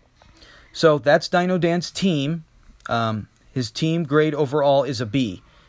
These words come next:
As you saw, we had a B, B minus, a B, a B, a C plus, and then a couple A's. Uh, he gets a B, um, just like Matt's. But this is where Dino Dan's team elevates, I think, over Matt, besides the defense,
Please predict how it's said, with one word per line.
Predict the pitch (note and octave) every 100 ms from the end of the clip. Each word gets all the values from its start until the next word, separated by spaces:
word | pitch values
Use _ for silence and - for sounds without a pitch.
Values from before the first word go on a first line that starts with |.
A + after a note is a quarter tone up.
| _ - -
As | A#2+ A2
you |
saw, | A#2 C#3 C3+
we | C3+
had | C3
a | A2
B, | C3+ C3 C3+ C3 _
B | D#3 D3
minus, | C3+ C3+ C3+ C3
a |
B, | A2 C3 B2+ B2
a |
B, | G#2 B2+ B2+
a | A2+
C | - C#3
plus, | C3 C3+ B2 A#2+ - - - -
and | A#2+
then | A#2+
a |
couple | C3+ B2 C#3
A's. | B2 A#2+ A2+ - - - -
Uh, | A2
he | A#2
gets | A2+ C3+ A#2+
a |
B, | G2 C3 B2 F2+ - _ _
um, | - G2 F#2+ -
just | - D3
like | E3+ C#3
Matt's. | D3 C#3 C3+ - - _ _ _ _ _ -
But | A#2+ G2
this | C#3+ D3+
is | E3+ B2+
where | D3
Dino | A2+ C#3 C3 B2+
Dan's | A2+ B2 A#2+
team | - C3 B2+ A#2
elevates, | - C3+ B2+ A#2 A2 A#2
I |
think, | G#2+ A2
over | A#2 A2
Matt, | G#2 A2 G#2+ -
besides | A#2 B2+ C3+ -
the |
defense, | D3 C#3+ A#2 G#2+ A2+ -